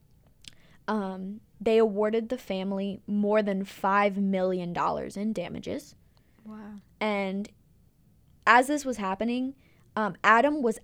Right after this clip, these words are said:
Speaker 1: actively fighting against the jury. He said he was innocent, but his insurance went behind his back and settled the claim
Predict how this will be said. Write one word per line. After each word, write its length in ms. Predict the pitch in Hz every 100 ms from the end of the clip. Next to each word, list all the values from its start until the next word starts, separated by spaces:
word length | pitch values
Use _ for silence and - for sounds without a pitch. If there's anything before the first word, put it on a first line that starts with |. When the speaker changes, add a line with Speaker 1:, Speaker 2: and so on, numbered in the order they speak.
| -
Speaker 1:
actively 560 | 196 190 - 214 196
fighting 400 | 196 185 180 165
against 400 | 170 160 143 -
the 80 | -
jury. 440 | - 85 50 57 - _ _ _
He 180 | 262 269
said 200 | 262 214
he 100 | 185
was 140 | 170
innocent, 500 | 202 190 190 95 214
but 160 | - 214
his 240 | - 233
insurance 760 | 220 226 208 - 190 202 269 -
went 240 | 220 214 202
behind 260 | 196 190
his 140 | 202 190
back 360 | 180 175 190
and 160 | 196 208
settled 380 | - 190 185 185
the 80 | 170
claim 500 | - 147 - 214